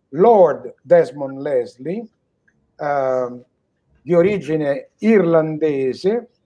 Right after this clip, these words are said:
che fu grande amico di Adamski,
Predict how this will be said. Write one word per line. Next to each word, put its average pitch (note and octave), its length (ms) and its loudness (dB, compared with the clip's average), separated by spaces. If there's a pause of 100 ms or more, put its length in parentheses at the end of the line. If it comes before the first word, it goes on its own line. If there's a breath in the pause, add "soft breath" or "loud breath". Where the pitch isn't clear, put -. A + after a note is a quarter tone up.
(460)
che A#3 560 4
fu G#3 340 -2
grande F3 460 2
amico C#3 600 -6
di D3+ 380 -8
Adamski, D3+ 800 -8